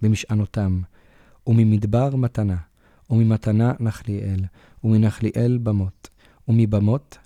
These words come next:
הגיא אשר בשדה מואב ראש הפסגה, ונשקפה על פני הישימון." הביטוי הזה, מדבר מתנה, ממדבר מתנה, העסיק את חז"ל.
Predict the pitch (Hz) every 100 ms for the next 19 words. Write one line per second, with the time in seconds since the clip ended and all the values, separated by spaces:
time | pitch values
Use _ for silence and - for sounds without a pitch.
0 | - 104 101 113 127 107 110 104 101 -
1 | 107 107 95 101 113 107 98 110 - 107
2 | - - 101 98 139 _ _ _ _ -
3 | 98 92 - 95 - 131 143 _ - 95
4 | - 110 107 98 101 95 - 95 90 90
5 | 85 - - - _ _ _ _ - _
6 | _ _ _ _ - 101 - 156 160 117
7 | 107 101 120 135 123 - 101 139 113 -
8 | - - - 110 104 98 104 127 120 -
9 | 98 123 95 - 131 123 - - 107 -
10 | 104 98 98